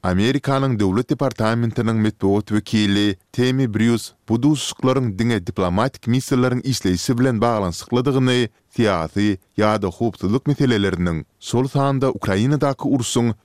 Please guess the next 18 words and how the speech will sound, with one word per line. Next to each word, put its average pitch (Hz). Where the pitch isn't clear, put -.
düýbünden 110
gün 156
tertibinde 120
ýokdugyny 117
ma'lum 123
etdi. 104
Bu 120
duşuk 156
ýigirme 107
ýedinji 92
fevralda 139
Istanbulda 98
geçirilen 117
ilkinji 110
tapyr 147
gepleşikleriň 117
dowamy 104
bolup, 135